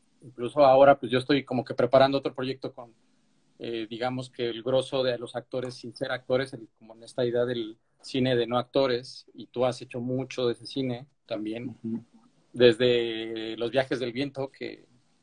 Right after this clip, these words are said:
Speaker 1: yo recuerdo haberla visto en el cine y que a mí me pareció como una,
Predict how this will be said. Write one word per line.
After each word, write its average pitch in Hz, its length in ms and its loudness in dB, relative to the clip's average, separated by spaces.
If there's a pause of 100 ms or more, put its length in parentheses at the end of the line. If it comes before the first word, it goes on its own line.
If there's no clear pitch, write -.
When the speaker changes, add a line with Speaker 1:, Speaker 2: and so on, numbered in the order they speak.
(800)
Speaker 1:
yo 131 180 4
recuerdo 131 340 4
haberla 139 280 2
visto 135 220 -10
en 127 100 -8
el 110 100 -14
cine 131 320 -10
y 151 80 -8
que 127 160 -10
a 113 60 -8
mí 120 100 -10
me 127 100 -8
pareció 123 480 -8
como 120 220 -10
una, 113 520 -12